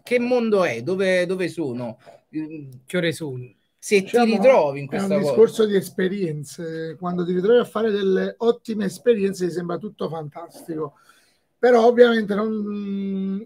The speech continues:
Speaker 3: non va sempre tutto dritto, cioè la strada non è tutta dritta, anzi è, chi, chi ha fatto parte del mondo dello spettacolo anche cinque minuti lo sa,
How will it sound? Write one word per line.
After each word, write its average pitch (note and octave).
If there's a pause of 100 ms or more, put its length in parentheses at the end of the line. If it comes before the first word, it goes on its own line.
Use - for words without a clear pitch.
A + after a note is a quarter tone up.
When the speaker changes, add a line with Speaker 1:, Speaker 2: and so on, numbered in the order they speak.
Speaker 3:
non A3+
va A3+
sempre G3
tutto G3
dritto, F3
cioè F#3+
la F3+
strada G3
non F#3
è F#3
tutta F3+
dritta, D#3
anzi F3
è, D#3 (580)
chi, F#3
chi -
ha F#3+
fatto G3
parte F#3
del F3
mondo F#3
dello F3
spettacolo F#3+
anche G3
cinque F#3
minuti F3+
lo F3
sa, F3